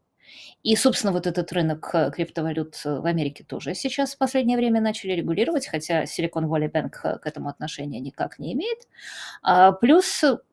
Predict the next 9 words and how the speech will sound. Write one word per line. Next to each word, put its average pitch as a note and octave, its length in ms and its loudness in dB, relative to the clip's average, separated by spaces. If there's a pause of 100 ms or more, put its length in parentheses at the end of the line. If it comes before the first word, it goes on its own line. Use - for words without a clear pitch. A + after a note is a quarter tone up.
экономику F3 760 2
во C4 80 8
время G3 260 4
ковида A3+ 380 2
накачивали, G3+ 640 4
накачивали D#3+ 560 -2
деньгами. D#3+ 640 -4 (1000)
И F#3+ 420 6
вот F3 440 2